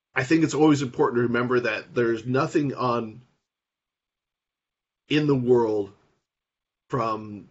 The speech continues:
the, the smallest atom to the biggest planet, that has such a differential as humans do from God. We are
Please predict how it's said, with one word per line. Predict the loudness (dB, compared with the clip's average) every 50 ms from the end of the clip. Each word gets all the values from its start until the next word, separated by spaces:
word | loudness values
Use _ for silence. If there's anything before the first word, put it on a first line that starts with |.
| -10
the, | -6 -4 -2 -2 -4 -6 -6 -8
the | -8 -8
smallest | -8 -6 -2 0 2 2 2 0 0 -4
atom | -4 -2 -2 0 0 0 0 -2 -2
to | -4 -4
the | -4 -4
biggest | -6 -2 -4 -2 -2 -2 -6 -6 -12
planet, | -10 -8 -6 -6 -6 -6 -8 -10 -12 _ _ -10
that | -10 -8 -6
has | -6 -4 -4 -4 -6 -8
such | -4 -2 -2 -2 0
a | -2 -2
differential | -2 -2 -4 -4 -6 -8 -6 -6 -6 -6 -6 -6 -6 -6 -6 -8 -8
as | -6 -6 -6 -6 -6 -10 -12 -14 -20 _ _ _ _ _ _ -2
humans | 0 0 2 2 -2 -4 -6
do | -8 -8 -6 -6 -8 -10
from | -10 -14 -14 -14 -12
God. | -10 -8 -8 -8 -10 -12 -18 -20 _ _ _ _ _ _ _ _ _ _ _ _ -6
We | -4 -2 0 0 -2
are | -2 -4 -4 -4 -2 -2 -2 -4 -6 -8